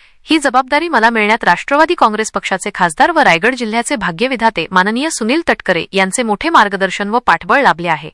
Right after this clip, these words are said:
त्यांचे मी मनपूर्वक आभार मानतो." यासोबतच मेहता यांनी राष्ट्रवादी काँग्रेस पक्षाचे सुधागड तालुक्याचे तरुण व डॅशिंग अध्यक्ष श्री संदेश शेवाळे यांचे विशेष कौतुक केले. निवडणुकीच्या प्रत्येक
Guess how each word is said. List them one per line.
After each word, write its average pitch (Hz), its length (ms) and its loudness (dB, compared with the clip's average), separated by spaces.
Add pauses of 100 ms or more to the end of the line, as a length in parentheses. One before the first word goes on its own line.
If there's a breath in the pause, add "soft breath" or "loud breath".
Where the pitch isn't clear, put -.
(300)
त्यांचे 208 320 0
मी 285 140 -2
मनपूर्वक 277 600 2
आभार 180 260 0
मानतो." 156 380 -6 (640 soft breath)
यासोबतच 277 580 0
मेहता 226 260 0
यांनी 277 240 2
राष्ट्रवादी 214 420 2
काँग्रेस 202 420 -2
पक्षाचे 196 420 -2
सुधागड 214 480 0
तालुक्याचे 208 520 0
तरुण 202 180 2
व 330 100 0
डॅशिंग 185 360 0
अध्यक्ष 185 360 -4 (340 loud breath)
श्री 254 180 0
संदेश 214 420 -2
शेवाळे 208 440 2
यांचे 185 280 -2
विशेष 180 300 -6
कौतुक 170 320 -6
केले. - 160 -8 (640 soft breath)
निवडणुकीच्या 285 640 2
प्रत्येक 285 400 -2